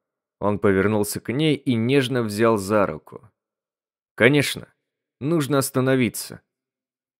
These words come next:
Берти покосился на небо. «Тучи с востока, надо переждать, будет ливень. Не хватало еще вымокнуть». Она разозлилась на себя из-за собственной несдержанности.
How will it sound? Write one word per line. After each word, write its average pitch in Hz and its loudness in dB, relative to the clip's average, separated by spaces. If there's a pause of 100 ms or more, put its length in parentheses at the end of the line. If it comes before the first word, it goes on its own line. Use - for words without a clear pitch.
Берти 147 2
покосился 107 0
на 101 -2
небо. 101 -4 (960)
«Тучи 156 0
с - -2
востока, 131 0 (200)
надо 139 2
переждать, 123 2
будет 101 -4
ливень. 110 2 (540)
Не 165 -2
хватало 175 4
еще 113 0
вымокнуть». 101 -4 (760)
Она 151 -2
разозлилась 127 2
на 101 -2
себя 95 -2
из-за 92 -4
собственной 117 -2
несдержанности. 110 -4